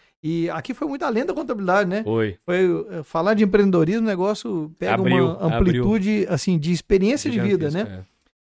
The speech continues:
Speaker 1: Então, muito interessante. Gratidão pelo seu tempo, pela
Speaker 2: Eu
Speaker 1: a sua
Speaker 2: agradeço.
Speaker 1: entrega aqui. Eh, vamos deixar os seus contatos, caso alguém queira aprofundar em qualquer dos assuntos que a gente conversou aqui.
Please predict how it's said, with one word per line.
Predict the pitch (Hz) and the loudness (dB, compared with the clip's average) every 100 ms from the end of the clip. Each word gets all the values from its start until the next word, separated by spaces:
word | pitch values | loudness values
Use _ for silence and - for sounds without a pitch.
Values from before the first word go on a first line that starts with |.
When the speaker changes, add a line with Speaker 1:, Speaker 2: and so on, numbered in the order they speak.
| _ | _
Speaker 1:
Então, | 147 127 170 180 | -8 0 2 4
muito | 170 185 185 | 2 2 0
interessante. | 185 160 185 190 | 0 -2 -2 0
Gratidão | 185 185 165 185 214 | -2 -2 -2 -2 -4
pelo | 190 165 139 | -6 -10 -8
seu | 147 | -10
tempo, | 135 208 165 151 | -6 -6 -6 -8
pela | 151 147 131 - _ _ _ | -8 -6 -8 -14 _ _ _
Speaker 2:
Eu | 101 | -10
Speaker 1:
a | |
sua | - 165 | -2 0
Speaker 2:
agradeço. | 156 | 2
Speaker 1:
entrega | 160 165 156 | 4 2 2
aqui. | 127 190 254 _ _ _ _ - | -2 -2 -4 _ _ _ _ -4
Eh, | 170 180 175 | 0 0 2
vamos | 202 247 | 2 4
deixar | 226 - 208 | 4 4 0
os | |
seus | 202 - | 0 -4
contatos, | 190 175 214 - | -4 0 0 0
caso | 180 180 165 | 2 2 2
alguém | 160 170 | 2 -2
queira | - 175 165 147 | -2 -2 0 -2
aprofundar | 127 160 - 165 156 | -6 -8 -8 -6 -6
em | |
qualquer | 147 - 185 | -6 -6 -6
dos | 165 | -4
assuntos | 160 143 170 160 | -4 -6 -8 -10
que | 156 | -8
a | |
gente | 135 147 - | -8 -10 -12
conversou | 151 143 135 156 | -10 -10 -8 -8
aqui. | 143 175 | -6 -6